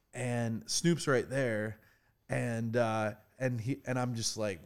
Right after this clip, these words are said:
"What? Like, what, who, what is happening?" And apparently he, he's extremely, uh, pro vets and, uh, very, very,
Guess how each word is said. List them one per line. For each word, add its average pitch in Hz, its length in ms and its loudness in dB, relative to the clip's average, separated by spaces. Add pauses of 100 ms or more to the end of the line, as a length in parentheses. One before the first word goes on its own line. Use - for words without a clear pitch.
(160)
"What? 123 480 -6
Like, 104 280 -6
what, 107 280 -4 (140)
who, 131 260 0
what 117 420 0
is 107 240 -2
happening?" 98 640 -4 (360)
And 113 300 -6
apparently 127 920 0 (260)
he, 165 460 0 (500)
he's 147 380 -2
extremely, 135 1080 0 (520)
uh, 101 720 -2 (760)
pro 120 640 4 (100)
vets 123 800 2
and, 98 560 -6 (140)
uh, 95 320 -8
very, 113 300 0
very, 107 500 0